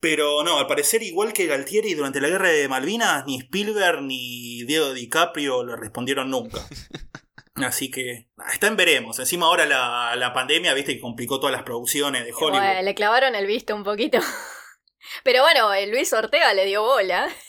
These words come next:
Speaker 1: <laughs> Luis Ortega, claro, le dio bola, pero no, no le gustó, no le gustó un carajo la, la película. Este,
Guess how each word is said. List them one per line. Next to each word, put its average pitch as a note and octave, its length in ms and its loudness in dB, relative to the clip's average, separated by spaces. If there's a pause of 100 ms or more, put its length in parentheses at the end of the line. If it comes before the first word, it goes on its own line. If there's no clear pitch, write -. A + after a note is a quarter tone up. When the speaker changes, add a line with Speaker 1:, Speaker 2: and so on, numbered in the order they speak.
(120)
Speaker 1:
<laughs> - 560 -2
Luis B3 180 0
Ortega, G#3 340 2
claro, G3 300 2
le C3 60 -6
dio D#3+ 140 2
bola, C3+ 420 0
pero A#2+ 360 -16
no, D3+ 280 0
no C#3+ 100 2
le D3+ 80 0
gustó, D3 360 -2
no D#3 80 -8
le E3+ 80 -4
gustó D#3 160 -4
un F#3+ 80 -6
carajo D3 360 0
la, A#2+ 240 -16 (440)
la B2 160 -4
película. A2+ 480 -6 (840)
Este, B2 960 -10